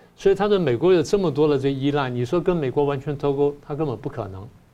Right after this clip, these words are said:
所以他现在就是我既要竞争，既要斗争，但我又要合作。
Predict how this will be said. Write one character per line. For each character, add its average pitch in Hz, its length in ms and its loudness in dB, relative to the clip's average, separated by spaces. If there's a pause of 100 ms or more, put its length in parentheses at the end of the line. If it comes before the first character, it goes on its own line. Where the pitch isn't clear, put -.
(460)
所 180 120 2
以 175 40 4
他 190 180 -2
现 196 180 -4
在 165 80 0
就 147 140 -2
是 139 160 -2
我 120 340 -2
既 190 280 -6
要 165 180 2
竞 151 300 -2
争， 151 400 -4
既 196 160 0
要 170 120 4
斗 160 280 0
争， 151 280 -2
但 147 80 -4
我 101 160 -10
又 147 140 -2
要 123 80 0
合 117 240 -6
作。 135 240 -2